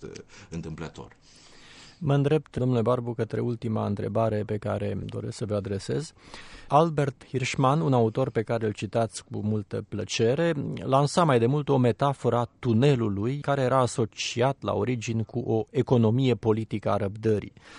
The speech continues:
Speaker 2: Metafora tunelului a fost apoi amplificată, a trecut prin mai multe minți și condee, să le spunem, devenind una din imaginele cele mai ilustrative astăzi ale tranziției. În România și viața celei mai geniale expresii e însă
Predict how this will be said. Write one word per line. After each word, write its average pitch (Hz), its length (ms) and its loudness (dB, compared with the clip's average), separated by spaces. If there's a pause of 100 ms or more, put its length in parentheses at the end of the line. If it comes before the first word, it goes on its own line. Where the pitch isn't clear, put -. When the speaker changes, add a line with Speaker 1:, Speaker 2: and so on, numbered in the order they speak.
(200)
Speaker 2:
Metafora 156 440 4
tunelului 156 440 2
a 135 60 2
fost 147 220 -2
apoi 135 200 2
amplificată, 113 680 0
a 107 40 2
trecut 104 380 -4
prin 113 340 -2
mai 107 100 2
multe 123 320 2
minți 117 340 2
și 104 420 -8 (120)
condee, 110 540 2
să 113 140 -8
le 117 80 -4
spunem, 156 340 0
devenind 139 420 2
una 139 240 -2
din 123 340 -2
imaginele 117 640 0
cele 110 260 -4
mai 107 340 -2
ilustrative 110 760 -2
astăzi 117 640 0
ale 104 540 -4 (180)
tranziției. 101 800 -10 (1040)
În 202 100 10
România 175 800 4
și - 200 0
viața 143 360 2
celei 139 280 0
mai 123 180 4
geniale 131 500 4
expresii 123 800 -2
e 120 120 2
însă 107 680 -2